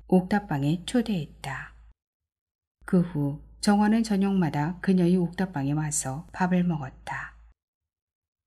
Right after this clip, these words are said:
충청도 어디가 고향이라는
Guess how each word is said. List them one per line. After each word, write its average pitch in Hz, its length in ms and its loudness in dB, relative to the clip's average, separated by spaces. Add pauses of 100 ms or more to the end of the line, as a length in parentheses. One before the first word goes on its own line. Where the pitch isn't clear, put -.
(1900)
충청도 220 540 6
어디가 175 420 0
고향이라는 156 840 -2